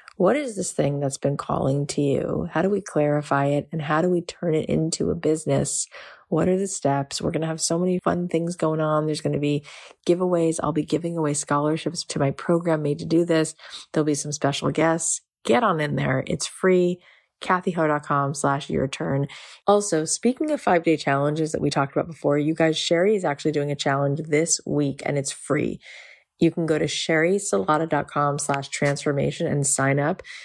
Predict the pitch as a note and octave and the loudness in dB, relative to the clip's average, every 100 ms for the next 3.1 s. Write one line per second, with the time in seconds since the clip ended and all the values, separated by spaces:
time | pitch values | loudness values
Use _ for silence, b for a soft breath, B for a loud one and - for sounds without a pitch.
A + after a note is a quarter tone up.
0 | B - E3 D#3+ D#3 D#3 E3 D3 D#3+ C#3+ | B -2 0 2 0 0 0 0 0 0
1 | D#3 D3 E3 D#3 C#3 C#3 D#3 D3 D3 D3+ | 0 2 0 2 0 0 0 2 2 2
2 | E3 F3 D#3+ C#3 - C3+ C#3 C#3 C#3 C#3 | 0 0 -4 -2 -2 0 0 0 0 0